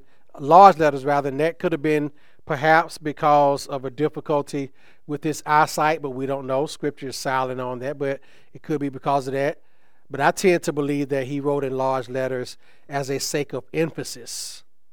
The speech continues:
Like, "Look, this is important." You know how people, when they texting someone and they're really upset, and they, they text it in what, all caps?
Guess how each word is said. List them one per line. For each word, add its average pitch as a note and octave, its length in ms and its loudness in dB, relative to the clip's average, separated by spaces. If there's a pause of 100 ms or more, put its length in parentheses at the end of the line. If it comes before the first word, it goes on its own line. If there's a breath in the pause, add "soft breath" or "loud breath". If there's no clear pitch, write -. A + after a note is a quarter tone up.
(420)
Like, D3+ 220 2
"Look, E3+ 440 6 (180)
this G3 480 10
is F#3+ 300 8
important." F3+ 1040 6 (440)
You F#3 100 -2
know F#3+ 80 8
how F3 100 10
people, F3+ 440 -2
when D#3+ 120 -2
they D3 140 -2
texting F3+ 580 -4
someone E3+ 400 -2
and D#3 120 -2
they're C#3+ 140 -2
really D#3+ 280 -4
upset, D#3+ 480 -4 (560)
and C#3+ 120 -8
they, D3 160 -2 (220)
they C#3+ 140 -8
text - 420 -4
it C#3+ 100 -14
in C#3+ 80 -4
what, C#3+ 280 -4
all C#3 300 2
caps? - 640 -10